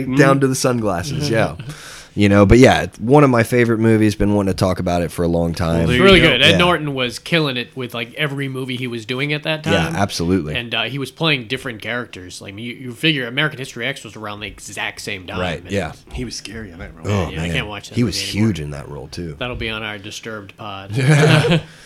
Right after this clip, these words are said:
Speaker 3: All right, Dave, wild card us.
Speaker 1: Wild card. This movie, it seems like we've always, I always use it to get to, um, Juliette Lewis's dad.
Speaker 3: Mm-hmm.
Speaker 1: When I think of him,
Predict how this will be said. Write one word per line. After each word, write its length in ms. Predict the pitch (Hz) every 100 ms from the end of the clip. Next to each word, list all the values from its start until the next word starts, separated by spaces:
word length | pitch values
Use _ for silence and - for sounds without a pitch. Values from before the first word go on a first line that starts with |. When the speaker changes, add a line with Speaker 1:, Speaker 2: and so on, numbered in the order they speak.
| - - - - - - - 147
Speaker 3:
All 60 |
right, 240 | 156 190 180
Dave, 300 | 151 156 127
wild 320 | 160 190 160
card 220 | 156 127
us. 260 | 107 - - - -
Speaker 1:
Wild 320 | 113 123 131
card. 340 | - 120 90 90
This 200 | - 202
movie, 440 | 180 180 180 196 - - - - -
it 80 | -
seems 240 | 247 233
like 160 | 202 190
we've 180 | 151 143
always, 420 | 160 175 170 -
I 120 | 139
always 340 | 151 190 170 135
use 240 | 165 160
it 160 | 156 - _ _ -
to 80 | 127
get 380 | 120 151 143 -
to, 500 | - 127 120 113 113 _ _ -
um, 580 | 113 104 98 95 90 87 _
Juliette 460 | - 131 120 117 104
Lewis's 520 | 117 113 - 104 92
dad. 480 | 78 104 98 85 82 _ _ _ _ _ _ _ _ -
Speaker 3:
Mm-hmm. 220 | 135 120 113
Speaker 1:
When 100 | 113
I 60 |
think 260 | 107 - -
of 60 | 117
him, 320 | 123 123